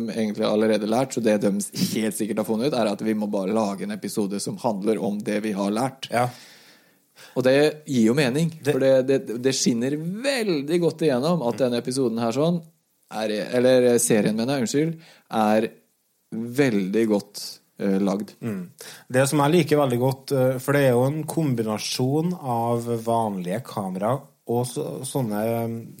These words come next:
Speaker 2: eh, eh, s-, eh,
Speaker 1: Ja, bodycams.
Speaker 2: bodycams
Speaker 1: Ja.
Speaker 2: som blir brukt, for at politiet
Speaker 1: Ja,
Speaker 2: i L A,
Speaker 1: det er
Speaker 2: de
Speaker 1: kult.
Speaker 2: har sånne små kamera festet på brystet, sånn at de,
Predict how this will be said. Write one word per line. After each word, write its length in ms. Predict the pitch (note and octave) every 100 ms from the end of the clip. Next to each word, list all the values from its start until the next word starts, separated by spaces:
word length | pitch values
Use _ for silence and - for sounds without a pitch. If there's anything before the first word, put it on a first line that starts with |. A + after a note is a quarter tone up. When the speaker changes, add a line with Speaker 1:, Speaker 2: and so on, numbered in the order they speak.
| -
Speaker 2:
eh, 400 | A#2+ A2 G#2 G#2 A2 A#2
eh, 160 | G#2+ G2+
s-, 220 | F#2 -
eh, 420 | A2+ G#2 F#2+ F#2 F2 E2+ E2 -
Speaker 1:
Ja, 200 | B2 A#2+ - _ _ -
bodycams. 600 | G#2+ A2+ G#2 - D3 C3
Speaker 2:
bodycams 720 | D#3+ F#3 G#3 G#3 G3+ - - _ _ _ _ _ _ _
Speaker 1:
Ja. 120 | A#2 B2+
Speaker 2:
som 240 | - F#3
blir 140 | E3 F3+
brukt, 440 | E3+ A3+ - - -
for 180 | - E3+
at 100 | E3 F3
politiet 360 | F3+ D#3+ C3 A#2+
Speaker 1:
Ja, 60 |
Speaker 2:
i 100 | D3+ D3
L 80 | D3
A, 40 |
Speaker 1:
det 100 | D#3
er 40 | F3
Speaker 2:
de 80 |
Speaker 1:
kult. 100 | E3+
Speaker 2:
har 160 | D#3 E3+
sånne 260 | F3 C3+ C#3 C#3+
små 320 | C#3+ C#3 C#3
kamera 520 | - B2 G2+ F#2+ C3+
festet 380 | E3+ F3+ - A2+
på 100 | C3+
brystet, 380 | A#2+ G2+ - G3+ - - - - -
sånn 200 | - C#3
at 60 |
de, 100 | C3+